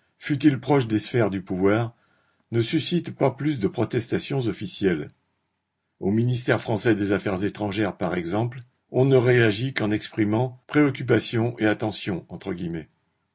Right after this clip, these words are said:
L'acte, sans doute l'œuvre du pouvoir israélien, accompli avec l'aval de son allié américain,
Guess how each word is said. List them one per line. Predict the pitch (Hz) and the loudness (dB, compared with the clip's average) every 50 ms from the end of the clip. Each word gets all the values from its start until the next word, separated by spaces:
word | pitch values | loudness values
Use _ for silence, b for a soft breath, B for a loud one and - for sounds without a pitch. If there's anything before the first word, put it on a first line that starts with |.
| _ - | _ -8
L'acte, | 101 101 123 147 143 143 - - - | -2 0 0 0 0 -4 -10 -10 -10
sans | - - 123 117 | -6 -2 -2 0
doute | 120 135 151 147 - - - | 2 2 0 0 -2 -4 -2
l'œuvre | 90 107 127 131 123 110 85 76 - - | 0 6 6 6 6 6 2 -2 -10 -12
du | 87 92 87 | -10 -12 -12
pouvoir | - - 123 113 123 127 107 104 | -8 -6 -4 0 0 0 0 0
israélien, | 98 - - 107 98 101 104 104 104 107 107 98 92 - _ _ | -4 -4 -2 0 0 0 0 0 0 0 -2 -2 -6 -10 _ _
accompli | - 107 98 - 131 120 113 113 127 131 | -4 -4 -2 0 0 -2 0 0 2 2
avec | 113 98 104 92 - | 4 4 2 0 2
l'aval | 110 110 107 120 110 107 98 | 0 2 4 4 2 2 2
de | 90 | 0
son | 82 - 110 98 95 | -4 -4 -4 -2 -2
allié | 98 95 92 98 | -2 -2 0 -2
américain, | 92 87 87 92 87 92 90 - - 104 107 117 | -2 -2 -2 -4 -4 -6 -6 -6 -6 -6 -6 -6